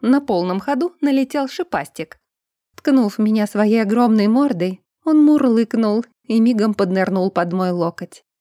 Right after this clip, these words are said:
"Ой!" — воскликнула я от неожиданности,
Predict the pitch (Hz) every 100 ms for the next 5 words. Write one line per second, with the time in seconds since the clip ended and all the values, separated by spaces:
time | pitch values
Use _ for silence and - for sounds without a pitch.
0 | _ _ _ _ - 392 240 175 _ _
1 | _ _ - 220 - 190 - 202 196 196
2 | 190 220 233 233 285 196 185 - 190